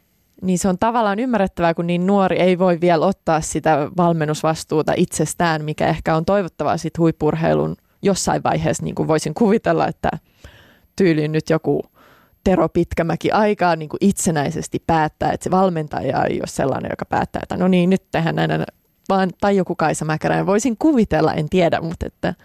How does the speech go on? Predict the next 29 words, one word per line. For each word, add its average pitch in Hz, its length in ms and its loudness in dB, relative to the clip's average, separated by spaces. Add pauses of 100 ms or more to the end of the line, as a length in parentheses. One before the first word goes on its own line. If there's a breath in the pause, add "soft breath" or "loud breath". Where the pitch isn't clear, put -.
(460 loud breath)
että 175 160 -2
niillä 175 200 2
on 170 80 2
se 180 120 -2
aika 180 280 0
vahva 170 320 -2
se - 160 -4
omakin 165 560 -2 (480 soft breath)
näkemys, 170 480 -2
että - 180 -8
sitten - 260 -4
luistelussa, 180 560 -2
kun 214 120 -2
on 208 80 0
niin 220 180 0
nuori, 196 380 2
niin 185 200 0 (120)
ei, 185 200 -2 (100)
ei 196 220 2
ole 226 140 2
vielä 165 220 0
kehittynyt, 156 460 -2
että 156 100 -8
sit - 120 -10
se 165 100 -6
valmentaja 165 580 0
ottaa 170 280 0
pakostikin - 680 -2
sen, 151 240 -6